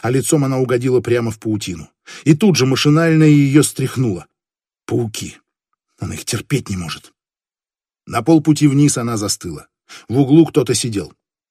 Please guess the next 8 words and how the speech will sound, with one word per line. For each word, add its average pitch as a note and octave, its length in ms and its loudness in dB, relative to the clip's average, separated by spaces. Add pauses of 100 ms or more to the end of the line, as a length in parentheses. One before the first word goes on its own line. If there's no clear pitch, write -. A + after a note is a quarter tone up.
(280)
Преодолев A#2 420 -2
последние B2 460 -4
ступеньки, A#2 480 -4
она G#2 180 -4
направила A2+ 480 -2
фонарик G2+ 420 -8
на G2 120 -8
тень. E2+ 260 -10